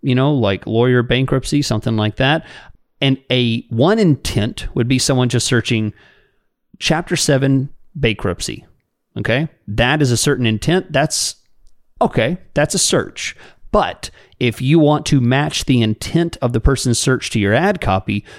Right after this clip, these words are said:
you would go after something closer to hire a lawyer to file Chapter seven bankruptcy, you know, something like that. That is a different type of intent. I think that's what they're going for here, is not just matching the word,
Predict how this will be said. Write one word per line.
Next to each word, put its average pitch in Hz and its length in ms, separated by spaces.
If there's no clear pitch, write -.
you 143 160
would 165 180
go 127 220
after 127 260
something 113 380
closer 110 400
to 98 340
hire 147 600
a 107 160
lawyer 107 680
to 113 100
file 104 640
Chapter 104 380
seven 98 440
bankruptcy, - 760
you - 100
know, 87 160
something 98 380
like 87 220
that. 143 260
That 135 360
is 131 140
a 120 80
different 123 460
type - 420
of 101 140
intent. - 500
I 131 80
think 190 200
that's 156 240
what 151 100
they're 107 160
going 135 420
for 92 300
here, 95 400
is 104 260
not 131 420
just 151 240
matching 123 720
the 107 160
word, 98 800